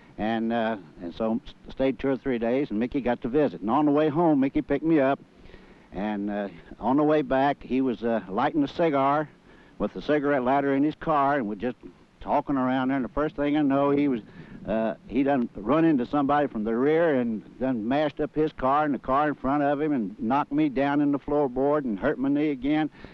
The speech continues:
And he was scared to death. And we looked all over that car for the cigar and the cigarette lighter, and we never found either one of 'em.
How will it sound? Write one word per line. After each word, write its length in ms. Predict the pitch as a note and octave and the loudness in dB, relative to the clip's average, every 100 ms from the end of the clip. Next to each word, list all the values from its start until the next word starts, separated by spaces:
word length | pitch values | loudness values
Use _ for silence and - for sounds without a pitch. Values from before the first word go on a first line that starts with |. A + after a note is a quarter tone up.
| - - | -18 -10
And 160 | F2+ | -2
he 120 | C3 E3+ | 0 0
was 120 | A#2+ | -2
scared 340 | - D3+ D#3 | -2 0 0
to 60 | C3+ | -2
death. 400 | C#3 D#3 A#2 G#2 | 0 0 0 -2
And 100 | G2+ | -2
we 80 | A2 | -2
looked 340 | B2+ - - | 0 -2 -2
all 440 | D3+ F3 F#3+ F#3 F3+ | 0 2 4 4 2
over 220 | E3+ D3 | 0 0
that 240 | D#3 D#3 | 0 -2
car 320 | - D#3 D#3 | 0 2 2
for 120 | D3+ G#2 | 0 -4
the 140 | G#2 | -6
cigar 540 | - E3 D3+ D3 D#3 C3+ | -2 -2 0 0 0 0
and 260 | D#3+ E3+ | 0 0
the 60 | D#3 | 0
cigarette 480 | D#3+ E3+ C#3+ C#3+ - | -2 -2 0 -2 0
lighter, 300 | B2+ C#3+ D3 | 0 0 0
and 180 | A#2+ | -2
we 80 | A2 | 0
never 260 | A#2 D3+ D3 | 0 0 -2
found 300 | D3+ D3 C#3+ | -2 0 0
either 200 | D3+ C3 | 0 -2
one 280 | C3+ D3+ C3+ | 0 2 0
of 100 | |
'em. 100 | F#2 | -2